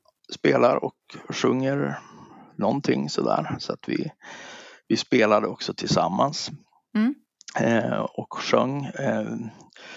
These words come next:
Speaker 1: min pappa var också predikant i små församlingar uppe i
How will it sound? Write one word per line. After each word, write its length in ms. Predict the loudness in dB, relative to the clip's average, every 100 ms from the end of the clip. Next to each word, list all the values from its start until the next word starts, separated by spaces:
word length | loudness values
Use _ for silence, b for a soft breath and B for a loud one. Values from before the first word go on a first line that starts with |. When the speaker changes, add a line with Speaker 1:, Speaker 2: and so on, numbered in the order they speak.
| B B _ _ -20 _ _ 0
Speaker 1:
min 160 | 0 6
pappa 480 | 4 4 4 4 6
var 300 | 4 4 2
också 520 | -2 -2 -2 -2 -4
predikant 920 | -4 -2 0 4 4 4 -2 -6 -6
i 340 | -2 0 0 -2
små 280 | -4 0 0
församlingar 640 | 4 4 4 2 2 2
uppe 280 | 0 -2 -8
i 220 | -6 -8